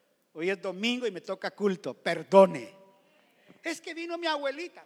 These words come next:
tráigala al culto. "Es que voy a tra-", venga, agárrele, venga, es que usted necesita tener esta, este, este tiempo con nosotros, porque es mi compromiso hacia lo que estoy haciendo. Es solo una vez a la semana, de doce a dos de la tarde.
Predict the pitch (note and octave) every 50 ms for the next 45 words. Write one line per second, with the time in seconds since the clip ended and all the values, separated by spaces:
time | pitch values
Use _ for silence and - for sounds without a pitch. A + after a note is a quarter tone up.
0 | - _ - G3+ G#3 C4+ D#4 E4+ - B3 F#3+ F3+ F3 F3+ - - C4 D4 C#4+ -
1 | - E3+ B2 G2+ F2 - - - - - - - - - - - - - - -
2 | _ _ _ _ _ _ _ _ _ _ _ _ _ - B3+ D4+ - - D#4+ D#4+
3 | E4+ D#4+ D4 - - G#3 F3 A#3+ B3+ D4 D#4+ E4 D#4+ C#4 A#3 A#3 - G3+ A3+ A#3
4 | G#3 A#3+ D4 E4 D#4 C#4+ A#3+ G3+ G#3 A#3 C#4 D#4+ D#4 C4+ G3 A#3 A#3 - C4 -
5 | D4 D4 C#4 C4+ C#4 C#4 C4+ A#3+ A3 B3+ C#4+ D4 C4+ B3+ - D4 C4 - - C4
6 | C#4 C4+ C4+ D4 D4 C4+ C4+ C4 - C4+ - - - D4 D4+ D#4 D#4 D#4 - C4+
7 | - - A3+ G#3+ G#3 G#3 G3+ C#4 D#4 D4+ C#4 A3+ - - - - - - - G#3
8 | G3+ - - C4+ C#4+ C#4+ D4 C#4+ - C#4+ C4+ A#3+ A#3 - A#3+ A3 A3 A3 A#3+ F4
9 | G4+ - - D4 B3+ - - B3+ B3 A#3+ A3+ A3+ - G#3+ - - E4 E4+ D#4+ C4+
10 | - - D4 F#4+ F#4+ E4+ C#4 F#3+ - - - - - C#4+ D#4+ - - D#4+ F4 F4+
11 | F4 F4 F4 F4+ F4+ F4+ F4 E4+ E4+ G4 F#4+ - - F#4 F4 D#4+ C#4+ - C#4 C4+
12 | C4 D#4 F4+ F#4 D#4+ D4 B3+ B3+ D4 D4 D#4+ E4+ F#4+ A4 A4 - - - - D#4+
13 | D4 C4 C4 C#4 D#4 E4+ F4 F4 D#4 C#4+ C4 B3+ B3 - D#4 D#4 D4+ C#4 A#3+ A#3
14 | G#3 G3 -